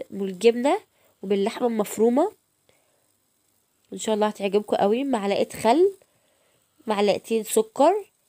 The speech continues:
ست معالق زيت، معانا معلقتين كبار خميرة، أربع كوبايات لبن، بس اللبن بتاعنا يكون دافي.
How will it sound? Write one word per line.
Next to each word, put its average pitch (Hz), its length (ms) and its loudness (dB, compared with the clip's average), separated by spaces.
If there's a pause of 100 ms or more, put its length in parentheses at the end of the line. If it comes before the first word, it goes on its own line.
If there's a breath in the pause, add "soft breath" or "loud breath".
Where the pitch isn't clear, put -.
ست - 380 -4
معالق 202 480 2
زيت، 240 540 -2 (640)
معانا 214 340 0
معلقتين 202 500 -2
كبار 220 420 2
خميرة، 226 680 2 (800 soft breath)
أربع 233 280 2
كوبايات 208 680 0
لبن، 233 280 2 (720)
بس - 180 -6
اللبن 220 260 0
بتاعنا 226 320 -2
يكون 220 340 -6
دافي. 240 380 4